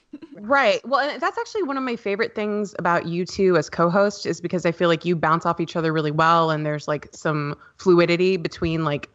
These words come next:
having it very closely defined and, like, textbook Abraham Hicks style, and then just sort of like, "Well, there's also these other ways you can do it or different frameworks." And I, I love that as somebody who's still getting to know all the tools available. I like having both perspectives. So yay you.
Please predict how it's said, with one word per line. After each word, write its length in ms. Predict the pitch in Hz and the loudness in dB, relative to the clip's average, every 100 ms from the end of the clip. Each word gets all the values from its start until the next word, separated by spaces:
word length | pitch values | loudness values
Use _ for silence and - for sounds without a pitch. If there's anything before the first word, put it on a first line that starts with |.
| - | -6
having 260 | 165 160 | -2 0
it 160 | 147 127 | 0 0
very 280 | 185 185 180 | 4 4 4
closely 420 | 180 196 180 180 | 0 0 0 -2
defined 460 | 170 180 170 165 160 | -2 0 2 2 -2
and, 120 | 156 | -2
like, 280 | 143 139 - _ _ | -4 -6 -12 _ _
textbook 600 | - 180 - - 175 - - | -4 -4 -4 -2 0 -2 -6
Abraham 380 | 170 165 165 | -2 -2 -2
Hicks 220 | 160 185 - | -6 -8 -4
style, 340 | 196 185 180 | 0 2 2
and 200 | - 170 | 0 -6
then 140 | 165 165 | -6 -6
just 160 | 156 - | -8 -4
sort 140 | 165 | -4
of 80 | 151 | -2
like, 140 | 160 160 | -4 0
"Well, 580 | 285 320 311 302 294 294 - _ | 2 4 6 4 0 -4 -16 _
there's 180 | - 208 | -4 0
also 220 | 214 208 | 0 0
these 180 | 196 185 | -2 -2
other 180 | 180 170 | 0 0
ways 180 | 175 170 | 0 0
you 60 | 170 | 0
can 140 | 180 | 0
do 160 | 170 165 | 2 2
it 220 | 165 160 | 2 2
or 180 | 147 143 | 0 -2
different 340 | 170 160 - | -2 -2 -2
frameworks." 480 | - 160 165 165 - | 0 0 2 0 0
And 100 | 160 | 0
I, 180 | 170 156 - | 0 -2 -2
I 100 | 170 | 0
love 320 | 165 165 156 | 2 0 0
that 280 | 143 139 - | -2 -2 -4
as 120 | - | -10
somebody 320 | - 160 156 | -8 -8 -8
who's 180 | 147 156 | -6 -8
still 520 | - 156 151 151 156 _ _ _ _ 156 | -2 0 2 0 -6 _ _ _ _ 0
getting 280 | 190 175 165 | 2 2 -2
to 120 | 180 | -2
know 460 | 170 165 160 156 - | 0 2 2 0 2
all 200 | 156 156 | 4 4
the 100 | 160 | 0
tools 300 | - 165 147 | -4 -4 -2
available. 480 | 151 156 156 156 147 | 0 2 2 0 0
I 140 | 151 | 0
like 440 | 156 156 151 - - | 0 0 -2 -4 -10
having 380 | 160 156 151 151 | -4 0 0 0
both 280 | 151 151 - | -2 -2 -6
perspectives. 760 | 143 - - - - - - - | -10 -6 -8 -8 -12 -12 -14 -8
So 140 | - | -4
yay 280 | 180 185 202 | 0 0 2
you. 300 | 208 165 | 0 -2